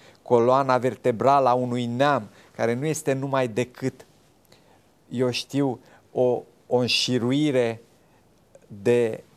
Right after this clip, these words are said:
de verigi, de oase, ci înseamnă identitatea care este toată îndreptată spre Dumnezeu. Închid această mică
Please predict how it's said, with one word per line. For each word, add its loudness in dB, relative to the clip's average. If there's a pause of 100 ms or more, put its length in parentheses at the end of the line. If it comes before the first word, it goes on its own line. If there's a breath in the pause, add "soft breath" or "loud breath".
(180)
de 0
verigi, -2
de 2
oase, -2 (360 soft breath)
ci -14
înseamnă -2
identitatea -4 (220)
care -4
este -6 (680 soft breath)
toată 2
îndreptată 0
spre -10
Dumnezeu. -8 (360 soft breath)
Închid -10
această -2
mică -6